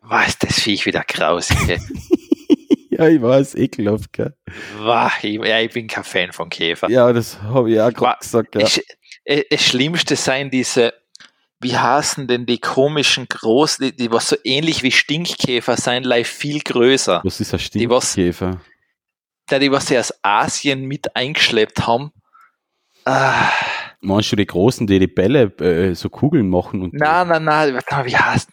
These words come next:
Speaker 1: warte, die sind so abartig grausig, die Viecher. Ähm, warte mal.
Speaker 2: Nee, Stinkkäfer, oh Gott, das schaut wirklich ekelhaft aus. Marm-,
Speaker 1: Nein, nein, warte mal.
Speaker 2: marmorierte Baumwanze.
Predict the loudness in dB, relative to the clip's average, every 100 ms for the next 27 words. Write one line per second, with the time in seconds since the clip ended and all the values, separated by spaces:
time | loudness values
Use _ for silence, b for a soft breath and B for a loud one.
0 | -6 -2 -2 -2 -4 -4 -2 -4 -2 -4
1 | -4 -2 -2 -2 -8 -2 2 2 0 -4
2 | -4 -4 -4 -4 -4 -6 B B B B
3 | B B B -4 0 2 2 0 -2 -8
4 | -10 _ _ _ -12 -10 -6 -6 -4 -4
5 | -2 -2 2 4 4 2 0 -2 -2 -2
6 | 0 0 2 0 0 0 0 -2 -4 -2
7 | -4 -2 -4 -2 -4 -6 _ B B B
8 | B B 0 2 4 4 4 4 4 4
9 | 4 4 2 4 2 2 0 0 0 -2
10 | -4 -4 -4 -6 -8